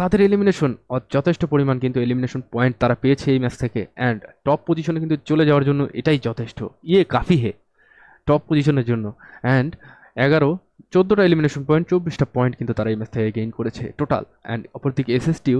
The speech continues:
তাদের as usual এভারেজ ছয় পয়েন্ট কিল থেকে এসেছে, ছয় পয়েন্ট প্লেসমেন্ট থেকে এসেছে, and বারো পয়েন্ট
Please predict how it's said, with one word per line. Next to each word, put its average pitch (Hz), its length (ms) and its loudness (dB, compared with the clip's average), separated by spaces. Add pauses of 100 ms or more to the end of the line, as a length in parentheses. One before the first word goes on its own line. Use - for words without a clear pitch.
(160)
তাদের 190 320 6 (340)
as 180 100 2 (220)
usual 185 280 4 (120)
এভারেজ 156 300 4 (180)
ছয় 139 240 2
পয়েন্ট 147 220 2 (280)
কিল 135 180 0
থেকে 139 220 2
এসেছে, 151 420 -2
ছয় 139 140 2
পয়েন্ট 135 240 -2
প্লেসমেন্ট 180 360 0
থেকে 165 200 0
এসেছে, 147 240 -4 (380)
and 185 100 4 (100)
বারো 131 200 4
পয়েন্ট 156 180 0